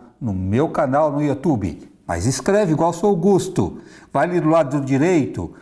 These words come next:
aperta aquela sétulazinha ali e você já está inscrito no meu canal. Isso é muito importante pra mim e obrigado a todos vocês pelo carinho.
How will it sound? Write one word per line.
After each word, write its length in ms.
aperta 400
aquela 260
sétulazinha 680
ali 460
e 40
você 360
já 120
está 500
inscrito 580
no 100
meu 220
canal. 680
Isso 240
é 40
muito 500
importante 560
pra 160
mim 340
e 40
obrigado 760
a 80
todos 520
vocês 640
pelo 200
carinho. 580